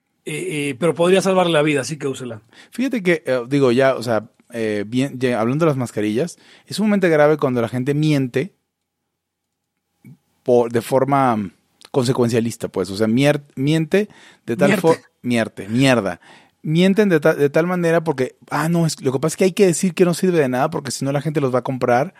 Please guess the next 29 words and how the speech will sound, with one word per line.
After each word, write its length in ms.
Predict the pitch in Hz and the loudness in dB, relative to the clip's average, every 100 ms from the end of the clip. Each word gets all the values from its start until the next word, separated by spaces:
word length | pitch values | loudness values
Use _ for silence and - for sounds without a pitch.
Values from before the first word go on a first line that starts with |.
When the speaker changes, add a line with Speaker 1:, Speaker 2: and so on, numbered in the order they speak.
| - - - _ | -20 -20 -20 _
Speaker 2:
y 220 | 143 135 | -4 -4
se 120 | - | 0
va 80 | 127 | 0
a 60 | 127 | 4
quedar 160 | 143 | 4
el 80 | 143 | 4
personal 320 | 139 117 123 | 2 -2 -2
de 60 | 131 | -2
salud 240 | 139 120 | -2 -4
sin 160 | 120 127 | -2 -2
mascarilla, 580 | 113 - 117 139 - _ _ | -2 -2 -2 -4 -6 _ _
¿no? 220 | 139 165 - _ _ | -12 -12 -12 _ _
Como 160 | - 139 | -4 -2
si 100 | 143 | 2
la, 220 | 127 120 | 2 0
el 160 | 123 117 | -4 -2
personal 340 | 123 120 135 | -2 0 -2
de 60 | 165 | 0
salud 220 | 160 147 | 0 0
fuera 180 | 143 139 | 2 0
a 40 | |
comprar 220 | 127 131 139 | 2 2 2
sus 120 | 139 | 0
mascarillas 560 | 117 - 110 113 127 120 | 0 0 2 2 2 0
al 100 | 92 | -2
doctor 260 | 90 101 | -2 -4
Simi, 280 | - 107 - _ _ _ | -4 -6 -6 _ _ _
¿no? 220 | - 202 - _ _ _ _ _ _ _ - | -8 -8 -10 _ _ _ _ _ _ _ -2
Este, 840 | 127 117 - 123 113 107 104 | 0 -2 0 4 6 4 2